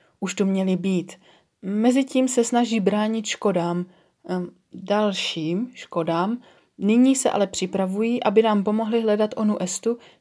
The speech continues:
která je rozkmotřila. Nemají ji a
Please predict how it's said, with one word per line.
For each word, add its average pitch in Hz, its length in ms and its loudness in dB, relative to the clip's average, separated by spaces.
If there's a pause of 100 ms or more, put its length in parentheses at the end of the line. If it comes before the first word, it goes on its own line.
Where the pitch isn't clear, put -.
(160)
která 214 380 2
je 208 120 2
rozkmotřila. 170 800 -4 (800)
Nemají 247 640 2
ji 247 240 2
a 208 340 0